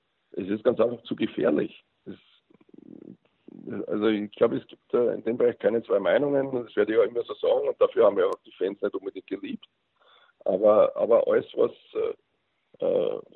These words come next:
kann man immer nur wiederholen, alles, was in Richtung der Unterstützung der, der, der Mannschaft geht, das ist, das ist top. Aber wir haben uns auch immer klar geäußert zu Dingen, die wir,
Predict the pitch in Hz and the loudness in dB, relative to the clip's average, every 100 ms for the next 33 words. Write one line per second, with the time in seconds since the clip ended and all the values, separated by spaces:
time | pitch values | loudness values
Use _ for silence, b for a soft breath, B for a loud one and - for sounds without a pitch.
0 | _ - 104 104 107 107 104 95 98 95 | _ -8 -4 -4 -4 -4 -2 -2 -2 -2
1 | 92 - 117 107 107 110 - 101 101 107 | -4 -4 -6 -6 -8 -8 -8 -6 -6 -8
2 | - - - 110 101 98 90 - 90 90 | -10 -12 -8 -8 -2 -2 0 -4 -4 -4
3 | 78 120 - 123 - 123 131 104 - _ | -4 -4 -6 -8 -6 -6 -6 -12 -20 _
4 | _ - 92 113 - - 147 - 104 110 | _ -18 -16 -16 -8 -4 -4 -4 0 0
5 | - b b b _ 104 104 107 110 107 | 0 b b b _ 0 0 2 0 2
6 | 120 113 73 76 - - - - 117 - | 0 0 2 2 2 0 0 -2 -6 -6
7 | - - - 110 123 123 117 110 107 113 | -12 -16 -14 -8 -6 -6 -8 -8 -2 0
8 | 113 104 | 0 -4